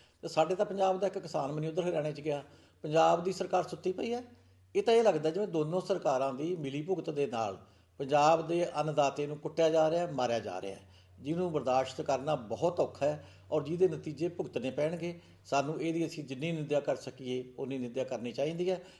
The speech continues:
ਮੈਂ ਚਾਹੁੰਦੀ ਹਾਂ ਕਿ ਜਿਹੜੀਆਂ ਘਟਨਾਵਾਂ ਵਾਪਰੀਆਂ, ਇਹਦੀ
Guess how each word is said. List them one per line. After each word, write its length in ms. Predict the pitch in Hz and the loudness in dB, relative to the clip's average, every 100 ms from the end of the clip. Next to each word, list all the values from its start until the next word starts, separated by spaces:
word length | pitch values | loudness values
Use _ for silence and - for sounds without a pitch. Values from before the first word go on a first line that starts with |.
| - | -4
ਮੈਂ 120 | 151 | -4
ਚਾਹੁੰਦੀ 320 | 151 165 185 | 2 2 2
ਹਾਂ 60 | 185 | 0
ਕਿ 120 | 175 | -2
ਜਿਹੜੀਆਂ 280 | 151 160 160 | -2 -2 -2
ਘਟਨਾਵਾਂ 460 | 156 160 156 135 131 | -6 -6 -4 -4 -2
ਵਾਪਰੀਆਂ, 440 | 120 - 147 127 - - - _ 170 | -2 0 -2 -2 -8 -18 -20 _ 2
ਇਹਦੀ 220 | 180 | 4